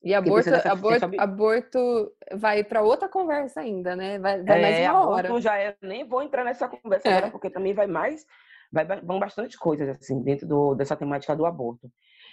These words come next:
Speaker 2: Então, essas mulheres, elas geralmente vão parir deitadas, vão parir caladas, que é, como eu falei inicialmente, essa forma de disciplinar essa mulher pra que ela não volte no ano que vem.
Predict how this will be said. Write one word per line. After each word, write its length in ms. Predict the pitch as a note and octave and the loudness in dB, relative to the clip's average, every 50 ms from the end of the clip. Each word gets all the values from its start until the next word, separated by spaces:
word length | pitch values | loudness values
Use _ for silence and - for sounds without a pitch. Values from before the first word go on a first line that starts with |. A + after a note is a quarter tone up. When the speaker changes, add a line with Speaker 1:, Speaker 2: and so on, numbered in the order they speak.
| _ | _
Speaker 2:
Então, 280 | - F#3+ F3 G#3+ G3+ G3+ | -2 0 2 2 2 2
essas 300 | - G#3+ D4 - F4+ D4 | 0 -2 -2 -2 -6 -8
mulheres, 580 | C4 A#3 F#3+ F3 F3+ A3+ B3 B3+ A#3+ F3+ E3+ D#3 | -6 -2 0 0 2 2 2 0 0 -2 -2 0
elas 340 | F3 E3+ F#3 F#3 F#3+ F3+ F3 - - - - | 0 0 2 0 0 -2 -6 -14 -18 -14 -8
geralmente 420 | D3+ E3 F#3+ G3 F#3+ F3 F3+ F3+ | -2 0 0 0 0 -2 -8 -8
vão 140 | F3+ F3+ F3+ | -8 -10 -6
parir 240 | F3+ F3 D#3+ D#3+ D#3 | -4 -4 -4 -4 -6
deitadas, 840 | D3 E3+ F#3+ F3+ _ F#3 E3 D#3 D#3 D#3 D#3 D3 D#3 D3+ D3+ D3 | -8 -10 -10 -6 _ -2 0 2 0 0 -2 -2 -4 -6 -6 -6
vão 140 | C#3+ D3 C#3+ | -6 -8 -4
parir 240 | C#3 D3+ D3 C#3+ C#3+ | -2 -2 -2 -2 -2
caladas, 760 | D3 - F3 F3 E3+ D#3+ D3 C#3+ C#3 C#3 A2+ C3+ C#3 C3+ C3+ - _ _ - - - - _ _ _ - | -2 -2 -2 -2 -2 -4 -4 -6 -6 -8 -8 -8 -8 -8 -10 -12 _ _ -20 -20 -20 -20 _ _ _ -4
que 200 | - G#3 G3+ F#3+ | 0 2 2 2
é, 640 | F#3+ F#3+ G3+ G#3+ A3+ A#3+ B3 B3 B3 B3 A#3+ G#3+ - - | 2 0 0 0 0 -2 -2 -4 -4 -2 -2 -2 -2 -2
como 160 | G#3+ G#3+ G3+ | -2 -2 -2
eu 80 | G3 G3 | -2 -2
falei 220 | G#3 F#3 E3+ E3 | -4 -4 -4 -6
inicialmente, 520 | E3 E3 E3+ - - F3 E3 E3 F3 - B3 | -8 -10 -8 -6 -6 -4 -4 -6 -8 -10 -10
essa 120 | A#3 - | -12 -12
forma 220 | - - A3 A3+ G#3 | -10 -8 -6 -6 -6
de 60 | A3 | -6
disciplinar 480 | G3+ A#3 A#3 - D4+ - E4+ D4+ A3 A#3 | -8 -8 -8 -8 -6 -4 -2 0 0 0
essa 160 | C4+ - C4 | 0 -2 -2
mulher 300 | C4 D4+ C4+ G3 F3+ F3 | -2 0 0 0 0 -2
pra 120 | - G3+ | -4 -6
que 80 | - G3+ | -4 -4
ela 80 | G3 | -4
não 140 | G#3+ C4 E4 | -4 -4 -2
volte 400 | B3+ G3 F#3 F#3 F3 F3 - - | 0 0 2 2 0 -4 -6 -6
no 140 | F3+ F3 E3+ | -4 -2 -2
ano 160 | E3 D#3+ E3 | -2 -2 -2
que 120 | E3 - F3 | -4 -6 -6
vem. 320 | D#3 D#3+ C#3 C#3 D3 E3+ | -4 -4 -4 -4 -4 -6